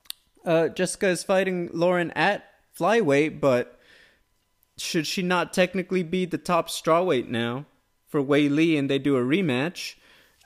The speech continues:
It's really complicated. Like I said, there are fun fights. Um, for my money, what are we gonna see next? I actually think that if Jessica beats Murphy,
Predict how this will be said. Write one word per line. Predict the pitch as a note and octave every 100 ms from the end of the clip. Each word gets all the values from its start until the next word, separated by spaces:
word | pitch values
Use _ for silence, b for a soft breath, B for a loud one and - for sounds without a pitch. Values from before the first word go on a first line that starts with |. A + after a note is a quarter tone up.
| - -
It's | - - G3+ F#3+
really | A#3 A#3
complicated. | A3 B3 B3+ A3+ C3 A2 - -
Like | - F#3 F#3+
I |
said, | G3 F3+ C#3+
there | D#3
are | D3
fun | F#3 F3
fights. | - D#3 G3+ B3 - - b b b b -
Um, | C#3 C3+ B2+ A#2+ A#2 C3 _ _ _
for | - G#3 G#3+
my | G#3+ G#3
money, | G3 F3 C3+
what | B2+ D#3+ F#3
are |
we | F3+ F3+
gonna | F3 F3
see | - F#3
next? | E3 F3 G3+ - - _ _ _
I | D#3 F3
actually | F#3+ - G3+ F3+
think | - F3 E3
that | E3
if | D3 C3
Jessica | - D3+ D#3 - E3+
beats | D#3 D#3+ D3+ -
Murphy, | C#3+ C#3 C#3 D#3+ - G#3+ A3+ A#3+